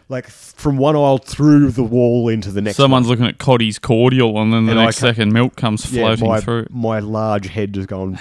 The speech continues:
Speaker 2: <laughs>
Speaker 1: straight through. Um, and yeah, I just, I had to, I had to share that story because we've,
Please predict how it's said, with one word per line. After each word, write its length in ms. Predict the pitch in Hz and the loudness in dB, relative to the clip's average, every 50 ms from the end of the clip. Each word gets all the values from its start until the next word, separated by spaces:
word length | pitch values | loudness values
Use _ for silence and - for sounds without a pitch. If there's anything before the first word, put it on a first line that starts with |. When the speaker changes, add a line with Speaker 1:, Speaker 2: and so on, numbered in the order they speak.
| - - - | -14 -10 -6
Speaker 2:
<laughs> 160 | - 156 135 | -4 -4 -4
Speaker 1:
straight 400 | - - - 156 117 104 - - | -4 -4 -4 -4 -2 -4 -6 -6
through. 300 | - - 113 107 101 92 - - - - _ _ _ _ _ _ - - - 139 - _ _ _ _ _ _ _ _ _ - | -4 -4 -4 -2 -4 -4 -6 -10 -12 -16 _ _ _ _ _ _ -20 -16 -16 -16 -16 _ _ _ _ _ _ _ _ _ -4
Um, 440 | 131 139 151 151 147 147 147 143 127 - - - _ _ _ _ _ _ _ _ _ _ _ 123 | 0 2 2 2 2 2 2 0 -2 -6 -10 -20 _ _ _ _ _ _ _ _ _ _ _ -2
and 140 | 143 156 | 0 2
yeah, 100 | 160 131 | 2 2
I 40 | 123 131 | 0 -2
just, 200 | 120 - - - - | -4 -8 -10 -8 -6
I 140 | 120 120 110 | -4 -4 -4
had 200 | 113 135 131 - | -6 -8 -8 -6
to, 300 | 120 117 113 110 110 107 110 | -4 -4 -2 -2 -4 -6 -6
I 60 | 110 | -4
had 100 | 131 156 | -4 -4
to 60 | 110 | -4
share 200 | - - 113 110 | -4 -6 -6 -4
that 160 | 104 98 90 | -6 -6 -8
story 300 | - - 107 95 92 98 | -8 -8 -6 -4 -4 -4
because 480 | 90 95 87 - 104 98 87 - - - - - - - - - - | -6 -6 -6 -6 -6 -6 -6 -8 -12 -14 -16 -18 -20 -20 -20 -14 -8
we've, 220 | - 117 110 104 | -6 -6 -6 -6